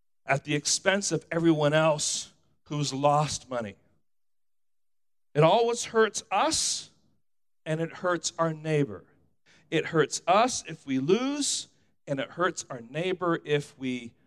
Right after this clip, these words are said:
win. So in gambling, for one person to do well, thousands must lose.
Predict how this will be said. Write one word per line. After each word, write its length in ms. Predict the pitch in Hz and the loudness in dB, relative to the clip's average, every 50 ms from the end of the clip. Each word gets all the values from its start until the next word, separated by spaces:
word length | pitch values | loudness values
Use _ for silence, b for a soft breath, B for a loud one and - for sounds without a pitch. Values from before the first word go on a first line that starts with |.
| _ _ _ - | _ _ _ -20
win. 540 | - - 135 143 147 151 143 127 107 - - _ _ _ _ _ _ _ _ _ _ _ _ _ _ _ _ _ _ _ | -10 -2 0 2 2 2 0 -2 -8 -16 -20 _ _ _ _ _ _ _ _ _ _ _ _ _ _ _ _ _ _ _
So 160 | - - 151 | -4 -2 -2
in 180 | 170 180 170 | -2 -6 -8
gambling, 480 | 147 - 180 196 226 254 247 208 180 165 | 0 0 2 2 2 0 -2 -2 -4 -4
for 160 | 151 - 170 | -4 -6 -4
one 200 | 170 190 208 214 | 0 0 0 0
person 340 | - - 208 196 190 202 196 | 0 0 0 0 0 -2 -2
to 100 | 175 170 | -2 -2
do 160 | 160 165 160 | 0 0 0
well, 480 | 151 170 196 214 185 156 143 131 127 b b b b b b | 4 4 4 4 6 4 2 0 -2 b b b b b b
thousands 880 | - - - 202 170 175 190 208 226 220 214 214 226 220 220 220 208 - - | -20 -4 -2 0 2 4 2 2 2 0 -4 -8 -10 -12 -12 -14 -14 -6 -2
must 460 | 185 180 180 180 180 - - - - _ _ _ _ _ _ _ _ | 0 2 2 2 0 -2 -6 -8 -14 _ _ _ _ _ _ _ _
lose. 920 | 147 156 156 156 156 143 131 113 - - - - - - - - - - | 2 4 4 6 6 4 2 0 -4 -8 -6 -6 -4 -4 -6 -8 -10 -16